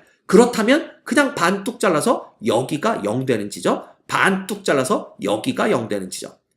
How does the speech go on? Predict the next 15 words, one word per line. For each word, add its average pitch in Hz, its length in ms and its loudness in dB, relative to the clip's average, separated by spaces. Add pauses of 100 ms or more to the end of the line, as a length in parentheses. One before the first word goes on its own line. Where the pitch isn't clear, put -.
(360)
그리고 - 680 4
최대값은 269 920 0 (200)
영일 185 400 2
때도 165 340 0
일, 294 360 2 (480)
이 220 340 -2
파이일 214 380 2
때도 117 260 0
일, 95 300 0 (360)
최소값은 202 760 -2
파이일 226 420 0
때 196 120 2
마이너스 120 500 -4
일, - 240 -10
이겁니다. 202 520 -4